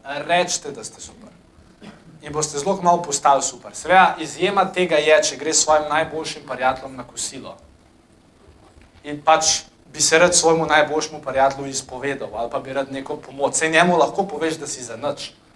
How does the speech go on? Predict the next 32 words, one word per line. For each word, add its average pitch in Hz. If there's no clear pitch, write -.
pa 127
da 131
te 131
to 156
matra, 131
pa 123
da 117
te -
to 131
matra. 110
Sam 247
sodelavci 226
pa 185
ne 170
boste 220
verjeli, 190
oziroma 185
ljudje, 165
ki 175
vam 160
niso 180
glih 180
tako 185
blizu, 180
a 139
mislite, 190
da 165
jih 156
glih 185
zanima, 151
kako -
ste? -